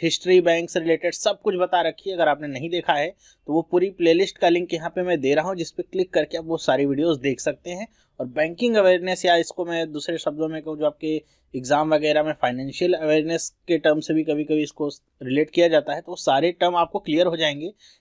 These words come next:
जिससे आप न्यूज़ वगैरह जब पढ़ते हैं आपको पता नहीं चल पाता है कि क्या चीज़ बढ़ रहा है, क्यों बढ़ रहा है, कैसे हो रहा है, तो वो सारी चीज़ें आपकी दूर हो जाएंगी। मेरे ख्याल से आपको समझ में आया होगा। चलिए स्टार्ट करते हैं। सबसे पहले बात करते हैं कि चेक होता क्या है। तो चेक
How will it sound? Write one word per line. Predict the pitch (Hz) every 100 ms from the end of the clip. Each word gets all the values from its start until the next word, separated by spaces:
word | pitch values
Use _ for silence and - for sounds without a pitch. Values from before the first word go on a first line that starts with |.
| -
जिससे | 160 180
आप | 175
न्यूज़ | 156 170 170
वगैरह | 170 170
जब | 175 175
पढ़ते | 147 135 - 196
हैं | 170 170
आपको | 165 156 - 175 180 _ _ _ 160
पता | - 220
नहीं | 220 233
चल | 220
पाता | 190 180 175
है | 180 190
कि | 190
क्या | - 175
चीज़ | - 190
बढ़ | 147 165
रहा | 175 170
है, |
क्यों | 170 180 170
बढ़ | 151
रहा | 143 147
है, | 156
कैसे | 151 135 170
हो | 156
रहा | 151
है, | 196
तो | 175
वो | 185 220
सारी | 208 143 151
चीज़ें | - 156
आपकी | 147 -
दूर | 156 135 208 _
हो | -
जाएंगी। | 110 101 101 _ _ _ _
मेरे | 131
ख्याल | 147 160
से | 151 160
आपको | -
समझ | 165 156 160
में | 165
आया | 156
होगा। | 156 208
चलिए | 151 151
स्टार्ट | 165 160 165 180
करते | 170 175
हैं। | 160 208 - _ _ _ _ _ _ - - - _ _ _
सबसे | - 196 233
पहले | 226 226
बात | 165 165 220
करते | - 202 208
हैं | 190 220
कि | 214
चेक | 180 226 233 - -
होता | 151 196
क्या | 175 131
है। | 120 160 202
तो | 208
चेक | 196 196